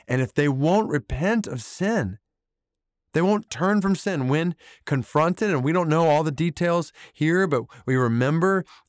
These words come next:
Jesus' instructions for approaching someone who is unrepentant in sin in Matthew chapter eighteen, "Go to them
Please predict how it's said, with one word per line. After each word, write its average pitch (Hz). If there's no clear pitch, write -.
Jesus' 139
instructions 131
for 139
approaching 139
someone 180
who 180
is 180
unrepentant 180
in 180
sin 190
in 127
Matthew 123
chapter 156
eighteen, 165
"Go 123
to 156
them 175